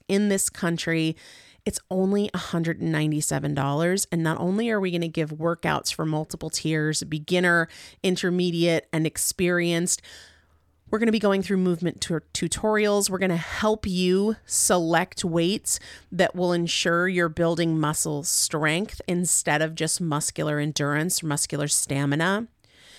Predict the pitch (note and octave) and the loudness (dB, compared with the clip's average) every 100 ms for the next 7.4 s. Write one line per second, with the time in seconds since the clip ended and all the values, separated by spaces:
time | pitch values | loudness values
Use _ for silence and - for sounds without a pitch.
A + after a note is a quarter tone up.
0 | - - _ - G3 F#3 F3 E3 D#3+ E3+ | -20 -20 _ 0 2 2 2 0 -2 -4
1 | D3+ D3+ D3 C#3+ C#3 C#3+ D3+ - A3 G#3+ | -2 -2 0 -2 -2 -2 -4 -4 -2 0
2 | G#3 G3+ G3+ F3+ E3 D3+ C#3+ D#3+ - D3 | 0 0 0 -4 -4 -2 -2 -2 -2 -2
3 | D3 F3+ G3 - G3 G3+ F#3+ F3 E3+ D#3+ | 2 2 4 0 -2 0 0 -2 -2 -2
4 | D#3 D#3+ D3+ C#3+ D3 - - G3 - G3+ | -2 -2 0 0 0 -4 -2 -2 0 0
5 | F#3+ - G#3 B3 A3+ G#3 - F3+ D#3+ - | -2 -2 0 0 2 0 0 -2 -2 -2
6 | F#3+ G3 G3 G3 E3+ E3 E3 D#3 D3 D3+ | 0 0 -2 -2 -2 -2 -2 -2 -2 -2
7 | C#3 C3 - - | -2 -4 -4 -6